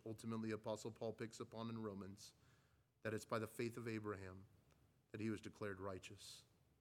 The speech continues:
Father, as we go to your table in just a few moments,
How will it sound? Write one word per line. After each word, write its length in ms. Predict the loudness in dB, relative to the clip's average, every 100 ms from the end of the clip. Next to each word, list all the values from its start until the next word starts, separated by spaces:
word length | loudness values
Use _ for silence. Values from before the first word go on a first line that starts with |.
| _ _ _ _ _ _ _ _ _ _ _
Father, 220 | 8 10
as 120 | 8 8
we 280 | 8 8
go 240 | 6 6 6
to 180 | 4 2
your 280 | 4 4
table 440 | 2 2 2 2 0
in 60 |
just 160 | 0 -2
a 60 | -4
few 160 | 0
moments, 500 | 2 2 2 -2 -6